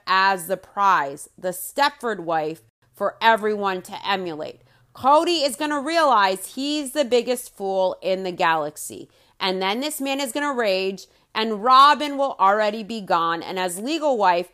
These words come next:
she gets half of everything. She's set. She came in with debt. She leaves all set off of the backs of the women who sacrificed to get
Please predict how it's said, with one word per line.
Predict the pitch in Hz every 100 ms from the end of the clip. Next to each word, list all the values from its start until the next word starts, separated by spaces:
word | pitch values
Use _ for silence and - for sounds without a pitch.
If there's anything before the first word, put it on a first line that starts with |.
| _
she | - - 254 254
gets | 247 254 247
half | - - 214 214 220 -
of | - 202
everything. | 208 202 185 170 - -
She's | 147 - 269 302
set. | - 311 214 -
She | - 185
came | - 185
in | 190 254
with | 302 247
debt. | 240 226 226 - _ _
She | - - 220
leaves | 196 208 214 202 - -
all | 208 202 196 196
set | - 208 185 160 - _ _ _ _ -
off | 269 285 311 311
of | 254
the | 311
backs | 220 233 220 220 -
of | 208 208
the | 226
women | 220 214 214 214
who | 202 214
sacrificed | - 185 180 190 180 175 175 -
to | 180
get | 170 147 226 262